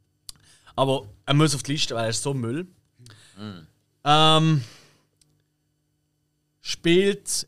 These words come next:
Speaker 1: im, im Weltkrieg.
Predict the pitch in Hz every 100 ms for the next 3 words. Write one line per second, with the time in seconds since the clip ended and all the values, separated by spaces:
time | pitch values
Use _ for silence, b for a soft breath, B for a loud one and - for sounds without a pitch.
0 | _ 143 139 139 139 135 131 110 _ _
1 | _ _ _ _ _ _ _ _ _ _
2 | _ _ _ _ _ - 107 101 92 131
3 | 147 - 208 294 - -